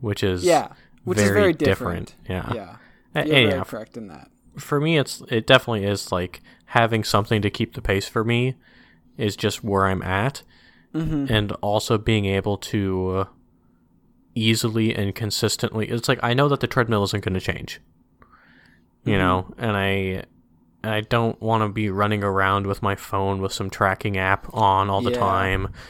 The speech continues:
Speaker 2: That's
Speaker 1: all
Speaker 2: a
Speaker 1: that sort of stuff,
Speaker 2: pain.
Speaker 1: which is really the only other option for me if I want to
Speaker 2: Mm-hmm.
Speaker 1: be, uh, consistent in sort of trying to track how I'm doing.
Speaker 2: Yeah.
Speaker 1: And the other thing,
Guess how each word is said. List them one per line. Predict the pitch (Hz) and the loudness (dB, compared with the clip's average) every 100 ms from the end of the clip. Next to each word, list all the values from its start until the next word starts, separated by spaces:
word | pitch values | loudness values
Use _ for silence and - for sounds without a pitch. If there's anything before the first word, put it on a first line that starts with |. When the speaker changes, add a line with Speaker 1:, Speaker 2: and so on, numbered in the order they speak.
| - | -8
Speaker 2:
That's | - 98 | -4 2
Speaker 1:
all | 98 | 4
Speaker 2:
a | 98 | 2
Speaker 1:
that | 95 | 2
sort | 98 | 0
of | 127 | 0
stuff, | 120 117 | 0 0
Speaker 2:
pain. | 123 | 0
Speaker 1:
which | 143 | 0
is | 139 | 0
really | 151 170 143 | 2 2 2
the | 127 | 2
only | 120 107 | 2 2
other | 101 92 | 2 0
option | 101 - 131 | 0 -2 -6
for | - 127 | -2 -2
me | 135 | 2
if | 113 107 | 0 0
I | 101 | 0
want | 101 101 | 0 -2
to | - 104 92 95 - _ - - | -2 -4 -2 -6 -8 _ -20 -14
Speaker 2:
Mm-hmm. | 147 143 139 131 - - _ | -8 -4 -4 -4 -8 -20 _
Speaker 1:
be, | 117 107 101 95 | 0 2 2 0
uh, | 95 - _ _ 139 | 0 -4 _ _ -8
consistent | - 113 - - 202 - 123 - - _ - | -2 -2 -2 -4 -4 0 -2 -2 -14 _ -2
in | 107 98 95 92 92 - _ - | 0 0 0 -4 -8 -10 _ -8
sort | - 98 | -2 -2
of | 95 | 0
trying | 113 | 0
to | 98 | 0
track | - - 92 98 - - | -4 -4 -2 -4 -8 -2
how | 107 95 | 0 2
I'm | 95 | 0
doing. | 104 123 180 - _ _ _ _ _ _ | 0 0 -4 -10 _ _ _ _ _ _
Speaker 2:
Yeah. | - 196 143 - - | -6 -6 -6 -12 -4
Speaker 1:
And | 139 | 2
the | 151 | 4
other | 202 185 | 4 2
thing, | - 107 95 110 | 2 0 2 -4